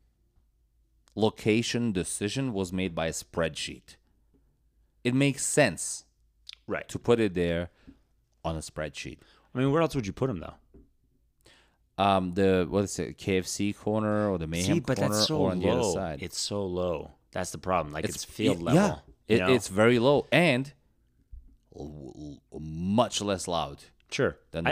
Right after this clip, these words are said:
Speaker 2: I, I,
Speaker 1: roof.
Speaker 2: no, I get what you're getting at, but for me, it's like, it, there, you know, there are some field level seats there,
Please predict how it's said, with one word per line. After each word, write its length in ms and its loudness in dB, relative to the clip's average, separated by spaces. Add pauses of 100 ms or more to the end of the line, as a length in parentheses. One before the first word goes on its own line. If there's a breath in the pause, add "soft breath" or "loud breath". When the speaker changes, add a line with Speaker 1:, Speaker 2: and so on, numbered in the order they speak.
Speaker 2:
I, 20 0
I, 60 4
Speaker 1:
roof. 120 0
Speaker 2:
no, 120 0
I 80 2
get 100 -4
what 140 2
you're 60 -6
getting 220 0
at, 260 -6
but 180 -4
for 160 -4
me, 200 -2
it's 160 -4
like, 240 -4
it, 160 -6
there, 180 0 (420)
you 100 -8
know, 120 -8
there 300 0
are 140 4
some 220 -4
field 280 -6
level 240 -6
seats 280 -10
there, 280 -4